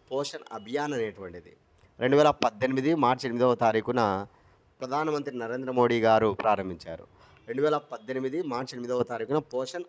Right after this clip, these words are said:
అభియాన్ అనేటువంటి గొప్ప కార్యక్రమాన్ని ప్రధానమంత్రి నరేంద్ర మోడీ మహిళా దినోత్సవం రోజున ప్రారంభించారన్నమాట. మహిళా దినోత్సవం మార్చి ఎనిమిది కదా,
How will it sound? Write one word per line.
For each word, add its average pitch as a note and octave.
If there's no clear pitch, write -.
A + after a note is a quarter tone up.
అభియాన్ C3
అనేటువంటి B2+
గొప్ప G#2
కార్యక్రమాన్ని A2
ప్రధానమంత్రి B2+
నరేంద్ర A2+
మోడీ A2+
మహిళా C3+
దినోత్సవం D3
రోజున B2
ప్రారంభించారన్నమాట. G#2
మహిళా B2+
దినోత్సవం A#2+
మార్చి A2+
ఎనిమిది A2
కదా, A2+